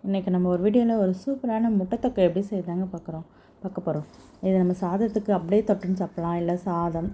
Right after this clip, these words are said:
சாம்பார், காரக்குழம்பு, ரசம், எதுக்கா இருந்தாலும் லஞ்ச் பாக்ஸ் கொடுக்கறதுக்கு இது ரொம்பவே டேஸ்டியா இருக்கும். பிள்ளைங்க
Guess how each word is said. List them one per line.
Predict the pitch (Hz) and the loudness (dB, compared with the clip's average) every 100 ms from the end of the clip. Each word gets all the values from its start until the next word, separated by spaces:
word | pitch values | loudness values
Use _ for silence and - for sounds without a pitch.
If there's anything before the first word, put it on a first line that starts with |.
| - | -2
சாம்பார், | 196 185 175 170 175 - - - - - | 0 2 2 0 -2 -10 -20 -20 -20 -2
காரக்குழம்பு, | 208 185 180 170 175 175 180 190 | 2 2 2 0 0 0 -2 -2
ரசம், | 180 175 202 196 185 190 | -4 -2 -2 -2 -2 -2
எதுக்கா | 185 254 254 247 | 0 -2 0 2
இருந்தாலும் | 196 208 208 | 2 2 2
லஞ்ச் | 190 202 - | 2 0 -2
பாக்ஸ் | 262 254 - | -2 -2 -4
கொடுக்கறதுக்கு | 190 185 190 185 214 | -4 -2 -4 -2 -2
இது | 208 185 | 0 0
ரொம்பவே | 175 190 233 240 247 | 0 2 4 4 4
டேஸ்டியா | 220 208 - 208 | 0 -2 -2 -2
இருக்கும். | 202 254 302 - - - - | 0 -2 -2 -12 -20 -20 -4
பிள்ளைங்க | 208 214 | 0 2